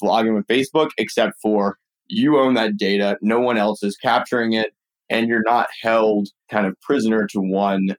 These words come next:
system that has control, right? Like, New I D could disappear and our protocol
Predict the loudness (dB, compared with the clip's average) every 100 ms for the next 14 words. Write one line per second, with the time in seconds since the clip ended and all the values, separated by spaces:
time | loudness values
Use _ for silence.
0 | _ -16 -6 -6 -4 -2 -2 -4 -10 -4
1 | -2 -2 -2 0 0 -2 -4 -8 -6 -6
2 | -4 -2 -2 -2 0 0 2 2 0 0
3 | -2 -4 -6 -8 -4 -4 -4 -4 -2 -2
4 | -4 _ _ _ -4 0 0 0 0 -2
5 | 0 0 2 0